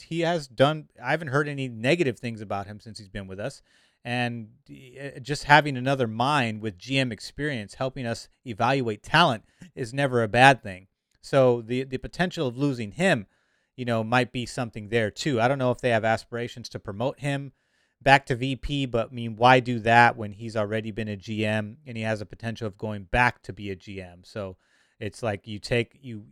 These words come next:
you can either maybe get a potential promotion as V P with the Niners,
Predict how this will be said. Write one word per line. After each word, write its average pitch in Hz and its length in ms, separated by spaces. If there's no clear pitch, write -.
you - 80
can 123 100
either 110 240
maybe 120 480
get 120 160
a 117 40
potential 113 720
promotion 120 720
as 117 300
V 117 240
P 113 480
with 113 160
the 107 80
Niners, 156 520